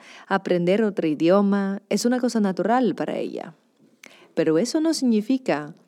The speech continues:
que venga fácil. No, y nos cuenta cómo, dependiendo de la situación, su acento está bienvenida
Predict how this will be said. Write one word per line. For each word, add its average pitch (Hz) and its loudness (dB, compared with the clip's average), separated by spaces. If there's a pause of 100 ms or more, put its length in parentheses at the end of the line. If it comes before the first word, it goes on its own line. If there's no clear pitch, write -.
(140)
que 185 0
venga 151 -4
fácil. 254 -6 (500)
No, 180 -4 (180)
y 208 2
nos 233 4
cuenta 311 0
cómo, 156 0
dependiendo 180 2
de 175 -2
la 143 -8
situación, 160 -4 (340)
su 196 -2
acento 262 2
está 202 0
bienvenida 180 -2